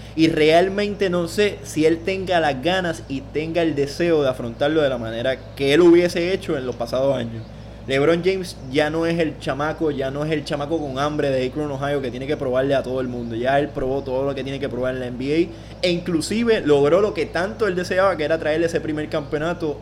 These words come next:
a su ciudad natal, en Cleveland, cuando lo logró hace dos temporadas con lo-, con los Cavaliers. Ahora LeBron James llega acá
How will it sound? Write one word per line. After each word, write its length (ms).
a 140
su 140
ciudad 280
natal, 300
en 80
Cleveland, 420
cuando 220
lo 80
logró 380
hace 180
dos 140
temporadas 640
con 160
lo-, 320
con 100
los 80
Cavaliers. 560
Ahora 300
LeBron 320
James 240
llega 200
acá 300